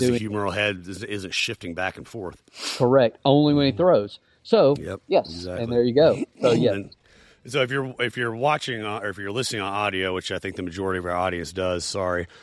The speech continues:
Speaker 1: um, but for those of you guys on YouTube, you can see the picture I'm holding up here next to the, uh, the camera. This is a, a, a quick breakdown of one of the, uh, one of your fascia lines, like this one particular,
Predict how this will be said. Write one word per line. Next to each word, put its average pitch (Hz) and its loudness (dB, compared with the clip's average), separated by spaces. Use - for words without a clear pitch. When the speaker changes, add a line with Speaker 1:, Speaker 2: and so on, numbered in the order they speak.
Speaker 1:
um, 92 -6
but 95 -8
for 98 -6
those 104 0
of 98 -6
you 95 -4
guys 95 2
on 87 -8
YouTube, 92 -4
you 104 -18
can 101 -12
see 139 -10
the 104 -8
picture - -6
I'm 85 -6
holding 90 0
up 90 0
here 85 0
next - -4
to 95 -6
the, 87 -4
uh, 87 -4
the 90 -8
camera. 95 -6
This 123 -6
is 131 0
a, 113 4
a, 113 -6
a 101 -6
quick - -6
breakdown 101 -2
of 92 -8
one 98 -4
of 95 -6
the, 92 -4
uh, 85 -4
one 98 -8
of 95 -4
your 85 -6
fascia 107 -4
lines, 95 -8
like 90 -8
this 98 -4
one 95 -4
particular, - -2